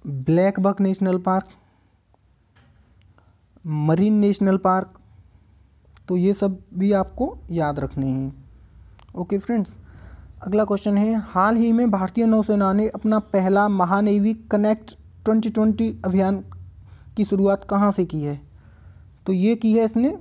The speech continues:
मुंबई से। ओके फ्रेंड्स, इस अभियान का उद्देश्य है भारत की समुद्री विरासत को बढ़ावा देना। अब फ्रेंड्स, आपको बता दूं कि भारतीय नौसेना की स्थापना पाँच सितंबर, पाँच सितंबर सोलह सौ बारह ईस्वी में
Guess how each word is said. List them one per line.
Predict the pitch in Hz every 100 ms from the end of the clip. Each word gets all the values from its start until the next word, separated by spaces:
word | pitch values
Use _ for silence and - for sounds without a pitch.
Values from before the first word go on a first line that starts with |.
| -
मुंबई | 170 165 156 147 143
से। | 147 143 - - - -
ओके | 185 214
फ्रेंड्स, | 202 254 220 - - - - -
इस | 247 214
अभियान | 202 214 233
का | 262 -
उद्देश्य | 214 202 247 277 214
है | 190 185 190 214 - - 160
भारत | 160 165 190 202
की | 233 226
समुद्री | - 208 226 220 240
विरासत | 208 196 196 220 -
को | 262
बढ़ावा | 262 190 156 151
देना। | 151 147 139 - _ _ _ _ _ 190
अब |
फ्रेंड्स, | 190 214 220 214
आपको | 202 202 214
बता | 202 190
दूं | 190
कि | 208
भारतीय | 175 160 - 214
नौसेना | 202 247 202 202
की | 202 196
स्थापना | - 180 190 185 185 - _
पाँच | 208 226 254
सितंबर, | 202 196 190 190 202 - _ _ _ _ _ _ _ _ _ _ -
पाँच | 196 214 220
सितंबर | 202 190 196 226
सोलह | 254 - 202 196 196
सौ | 233 339 _ _ -
बारह | 151 160 175 190
ईस्वी | 202 196 202 202
में | 226 370